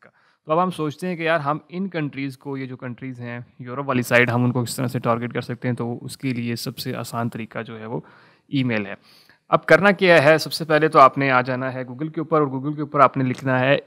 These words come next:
ईमेल एक्सट्रैक्टर, ठीक है। आप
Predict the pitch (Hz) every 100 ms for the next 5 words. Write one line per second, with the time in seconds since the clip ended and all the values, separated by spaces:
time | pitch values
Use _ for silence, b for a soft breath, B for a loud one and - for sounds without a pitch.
0 | - 156 165 156 151 151 - 127 - -
1 | 127 - - 127 - _ _ _ _ _
2 | - 139 143 151 143 120 117